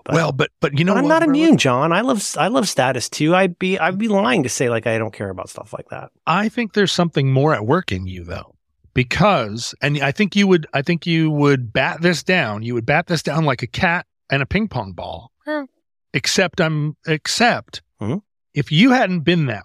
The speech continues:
Speaker 2: way with me, my life would be radically different,
Speaker 1: <laughs>
Speaker 2: right? If you had not, if you had not, like, really electric slid right into my life at, at, at that particular time and had been sort of like,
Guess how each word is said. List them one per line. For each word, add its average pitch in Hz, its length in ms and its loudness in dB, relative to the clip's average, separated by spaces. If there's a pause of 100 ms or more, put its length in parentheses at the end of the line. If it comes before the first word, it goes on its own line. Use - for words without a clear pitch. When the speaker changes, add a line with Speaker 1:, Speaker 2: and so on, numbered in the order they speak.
Speaker 2:
way 101 500 -14
with 135 240 0
me, 139 520 0 (1200)
my 170 280 2
life 151 200 0
would 113 100 -2
be 117 100 -2
radically 156 560 -2
different, - 340 -16 (180)
Speaker 1:
<laughs> - 200 0
Speaker 2:
right? 147 180 2 (100)
If 139 140 -8
you 226 200 4
had 220 180 2
not, 165 360 2 (100)
if 147 160 -10
you 202 140 2
had 190 120 2
not, 147 260 0 (360)
like, 123 260 0
really 190 920 4
electric 139 720 0
slid 127 720 0
right 135 240 2
into 156 320 0
my 135 220 2
life 135 360 0
at, 107 220 -4
at, 117 160 -6 (120)
at 110 200 -4
that 131 180 0
particular 135 420 -2
time 156 500 -4 (640)
and 135 240 0
had 131 240 0
been 143 260 2
sort 139 280 2
of 120 80 -4
like, 117 280 -2